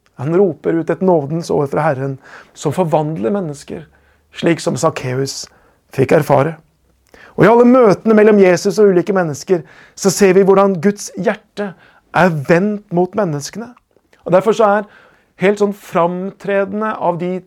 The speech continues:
temaer som Lukas særlig tar opp, så handler det om kjærlighet. I Matteus evangelium så ser vi noe av fokuset, det er å vise hvordan Jesus er kongen. I Markus evangelium så handler det om å vise den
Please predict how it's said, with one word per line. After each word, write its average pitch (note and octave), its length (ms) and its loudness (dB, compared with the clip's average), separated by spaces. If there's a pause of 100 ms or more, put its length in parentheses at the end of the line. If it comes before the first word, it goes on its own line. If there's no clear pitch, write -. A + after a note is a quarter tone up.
(220)
temaer F3 480 0
som G3 200 -6
Lukas E3+ 520 -10 (320)
særlig D3 560 -4
tar F#3 160 0
opp, A3 160 -12 (280)
så C#3+ 160 -6
handler C3+ 500 -4
det F3 100 -6
om F3 220 -8 (720)
kjærlighet. F3 840 -2 (720)
I F#3 120 4
Matteus G3+ 440 4
evangelium G#3+ 540 2 (300)
så G3 120 0
ser G#3 160 6
vi G#3+ 80 4
noe G#3 140 4
av G#3 60 -2
fokuset, F#3+ 440 0
det F#3 80 4
er F3+ 200 2
å G3 100 0 (180)
vise F#3 480 -2
hvordan F#3+ 280 0
Jesus D#3 360 -4
er G3 160 -2
kongen. A3+ 400 -6 (840)
I - 80 -4
Markus G3 480 2
evangelium G3+ 520 4 (560)
så D#3 100 -2
handler F#3 220 2
det F#3+ 80 2
om G3 80 2
å F#3 40 0
vise F#3 400 0
den F#3 220 2